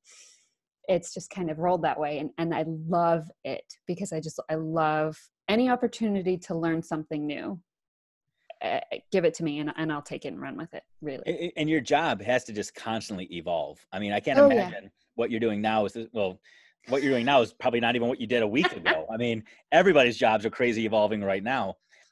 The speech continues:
Speaker 2: You're probably the most
Speaker 1: Right.
Speaker 2: sought after person in the Orlando area right <laughs> now, I can imagine. But, um,
Speaker 1: <laughs>
Speaker 2: y-, can you talk to us about just the evolution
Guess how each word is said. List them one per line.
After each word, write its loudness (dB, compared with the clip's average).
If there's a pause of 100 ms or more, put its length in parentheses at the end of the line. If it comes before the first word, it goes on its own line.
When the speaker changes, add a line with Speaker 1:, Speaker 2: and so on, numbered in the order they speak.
(140)
Speaker 2:
You're 2
probably 4
the 0
most 4
Speaker 1:
Right. -2
Speaker 2:
sought 2
after 0
person -2
in -4
the 0
Orlando 2 (100)
area 2 (140)
right 0
<laughs> -2
now, 6
I 6
can -2
imagine. 0
But, 0 (480)
um, 4 (240)
Speaker 1:
<laughs> -20
Speaker 2:
y-, -10
can -4
you -2
talk 2
to 4
us 2
about 4 (100)
just -2 (220)
the -2 (120)
evolution 0